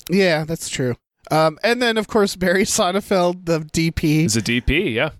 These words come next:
Speaker 1: Yeah, the, the credits really hit ya
Speaker 2: Mm-hmm.
Speaker 1: with a few surprises.
Speaker 2: Yeah.
Speaker 1: Um, I love how this is, like, they did, like, the music is, like, happy nineties saxophone. Like, it has very nineties sensibilities, um,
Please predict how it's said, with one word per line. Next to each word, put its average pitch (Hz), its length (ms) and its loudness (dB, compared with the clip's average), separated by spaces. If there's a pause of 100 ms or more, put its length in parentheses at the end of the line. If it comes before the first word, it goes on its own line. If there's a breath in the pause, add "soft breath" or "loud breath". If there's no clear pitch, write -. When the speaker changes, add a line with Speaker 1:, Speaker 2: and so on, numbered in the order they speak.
(320)
Speaker 1:
Yeah, 185 240 2
the, 196 220 2
the 202 200 0 (440)
credits 262 440 -2
really 190 300 2
hit 165 180 -2
ya 131 200 -4 (120)
Speaker 2:
Mm-hmm. 156 380 0
Speaker 1:
with 156 180 0
a 170 120 2
few 214 200 2
surprises. 190 920 0 (280)
Speaker 2:
Yeah. 143 440 2
Speaker 1:
Um, 160 160 -4 (400)
I 247 120 0
love 269 200 2
how 349 160 2
this 247 240 -2
is, 214 140 -6
like, 190 380 0 (880 soft breath)
they 196 120 2
did, 208 200 -6
like, 214 180 -2
the 202 80 -4
music 202 400 0
is, 190 100 -4
like, 156 140 -4
happy 175 440 -4
nineties 160 720 0 (580)
saxophone. 180 720 0 (380 loud breath)
Like, 214 180 0
it 226 100 -2
has 247 220 2
very 214 280 2
nineties 180 480 0
sensibilities, 175 1040 0 (260)
um, 147 540 0